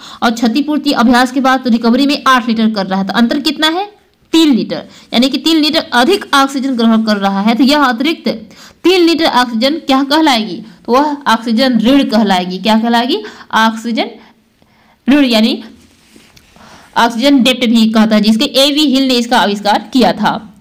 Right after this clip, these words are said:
तो हमारे शरीर में जो oxygen की कमी हुई है उसको पूरा करने के लिए हम तेजी तेजी सांस लेते हैं, तो उससे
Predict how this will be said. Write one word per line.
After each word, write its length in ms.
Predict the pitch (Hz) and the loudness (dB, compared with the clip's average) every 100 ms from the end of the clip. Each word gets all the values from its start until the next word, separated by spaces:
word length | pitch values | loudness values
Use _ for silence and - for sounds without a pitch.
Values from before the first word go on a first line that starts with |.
| - | 0
तो 80 | 226 | 2
हमारे 360 | 220 208 220 | 4 2 2
शरीर 220 | 220 220 | 2 2
में 100 | 233 | 2
जो 80 | 226 | 0
oxygen 500 | 185 214 220 247 320 | 2 2 0 -2 -2
की 120 | 285 | -2
कमी 340 | 285 247 269 370 | -2 0 0 0
हुई 260 | 247 208 | 0 -2
है 140 | 202 226 | -4 -4
उसको 260 | 233 226 | -4 -6
पूरा 280 | 262 262 311 | -4 0 0
करने 260 | 320 226 214 | 0 -2 -2
के 100 | 226 | -2
लिए 100 | 262 | -6
हम 80 | 277 | -6
तेजी 340 | 285 302 311 | -4 -2 -2
तेजी 320 | 311 240 254 214 - - - - - | -2 0 0 -2 -8 -18 -20 -20 -10
सांस 360 | - 240 240 | -2 0 0
लेते 280 | 233 208 196 | -2 -6 -4
हैं, 300 | 214 269 - - - - | -4 -4 -8 -20 -20 -2
तो 380 | 285 320 - - - | 0 0 -4 -12 -6
उससे 500 | 226 277 453 - | -4 -2 -4 -8